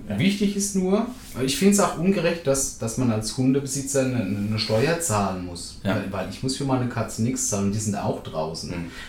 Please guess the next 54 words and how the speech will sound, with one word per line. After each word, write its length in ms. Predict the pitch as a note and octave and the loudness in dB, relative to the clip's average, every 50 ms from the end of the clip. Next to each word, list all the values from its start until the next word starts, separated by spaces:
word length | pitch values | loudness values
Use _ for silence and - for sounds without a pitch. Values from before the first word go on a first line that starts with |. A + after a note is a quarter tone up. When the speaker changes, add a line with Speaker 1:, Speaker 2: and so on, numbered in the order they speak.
| - - | -10 -8
Speaker 2:
Die 60 | G#2 | -4
sind 140 | F#2 G2+ G2+ | -4 -2 -2
auch 200 | - G2+ A2+ A#2 | -2 -2 -2 -2
draußen 380 | - A#2+ A#2 A#2 A#2+ B2 - A2+ G#2+ | -2 0 0 2 2 0 0 0 0
und 60 | G2+ | 0
scheißen 360 | - - G#2 F#2+ G#2 G2+ G2+ | 0 -2 -2 -2 -2 0 0
mir 100 | G2 F#2 | 0 0
in 60 | F#2 F#2 | 0 -4
den 60 | F2+ | -4
Vorgarten, 720 | - B2 B2+ D3 D3+ C#3+ C#3+ C#3+ C#3+ C#3+ C#3+ - C#3+ C#3+ | -2 0 2 2 2 0 0 -2 -2 -4 -4 -4 -4 -4
die 80 | C3+ A#2 | -2 -2
sind 160 | A2+ A2 G#2 | -2 -2 0
Speaker 1:
Mhm. 60 | G2+ | -2
Speaker 2:
auch 100 | A#2+ - - | -2 -4 -4
draußen 300 | G#2+ G2 G2 G2+ A2+ A2 | -4 -4 -2 -2 0 0
und 40 | G2 | 0
machen 160 | G2 F#2 G2 | 0 0 -2
irgendwie 240 | F#2 F#2 F#2 F#2 - - | -6 -6 -8 -10 -14 -10
Tierchen 360 | - F#3 F#3+ F#3 F3+ F3+ D#3+ | -4 -2 -2 0 0 -4 -6
kaputt, 300 | E3 D#3+ E3+ F3+ - - - - - | -6 -4 -4 -4 -6 -6 -10 -14 -4
aber 160 | - A#2 A#2 B2 | -2 0 0 0
ich 100 | A#2+ B2+ | 0 -2
muss 140 | D#3 D3+ | -2 -2
halt 160 | D#3+ D#3 - B2+ | -2 -2 -2 -2
nichts 240 | A2 G2 - - | -2 -2 -2 -4
zahlen. 240 | - - E3 D#3+ E3 | -4 -4 -6 -6 -6
Ein 80 | F2+ G#2 | -2 -2
Hundebesitzer 500 | C3+ F#3 G#3+ G#3 - - G3 F#3+ - - | 0 0 0 0 -2 -4 -4 -4 -4 -4
muss 240 | C3 A2 - - - | -2 -2 -4 -4 -8
das. 140 | - - - - - - - - - - | -10 -12 -14 -16 -16 -18 -16 -16 -10 -10
Speaker 1:
Das 120 | - - | -8 -8
stimmt. 180 | - - - G2 | -6 -4 -2 -2
Speaker 2:
Aber 280 | G2 - C3+ G3 G3+ - - - - - - - - - | 0 0 0 0 0 -2 -8 -14 -18 -18 -18 -18 -18 -14
wenn 360 | - E2+ G2 G#2 A2 G#2+ - - - - - - - - - - | -8 -4 -4 -2 -2 -4 -6 -12 -14 -16 -16 -16 -16 -16 -8 -4
meine, 320 | G2 G2 F#2 F2+ F2 F2 - - - - - | -4 -2 -2 -4 -6 -8 -10 -12 -14 -14 -14
mein 100 | F2+ F2+ | -12 -8
Kater 380 | - G#2+ G#2+ C3 - - F3 E3 | -2 2 4 4 4 4 2 4
mir 140 | D#3 C#3 C3 | 4 6 6
in 60 | A2+ | 6
den 40 | G#2+ | 4
Vorgarten 540 | - - A2+ C#3 - - D3 D3 C#3+ C#3 D3 | 4 2 0 0 2 2 0 0 0 -2 -4
scheißt, 460 | - - C#3 C3+ C#3 C#3+ C#3 - - | -2 0 0 0 0 0 -2 -2 -2
weil 80 | A2 G#2+ | 0 0
er 60 | G2+ | 0
halt 100 | F#2+ - | 0 -2
einfach 380 | - G2+ A2 A2 A2+ A#2 A2 - | -2 -2 -2 -2 -2 -4 -4 -2
nicht 240 | G2 F#2+ G2 G2+ - | -2 -2 -2 -2 -2
so 200 | - F2 E2+ E2 | -4 -4 -6 -8
clever 380 | - - A2 B2+ D3 D#3 C3+ | -6 -4 -2 0 0 0 0
ist, 280 | C#3+ E3 E3 - - G2 | 0 -2 -4 -4 -4 -6
Speaker 1:
Mhm. 220 | G2 G2 G2+ G#2+ G#2 - - - - - | -4 -2 -2 -4 -4 -4 -10 -16 -12 -8
Speaker 2:
oder 380 | G2 G#2 G2 G2 G2 G2+ F2 F#2+ F#2 E2+ | -4 -2 -2 -2 -2 -2 -4 -6 -8 -6
meine, 180 | F2 F#2+ F#2+ F2+ F2 D#2+ E2 | -6 -8 -8 -8 -10 -12 -12
meine, 220 | E2+ F2 E2+ E2 | -12 -10 -10 -10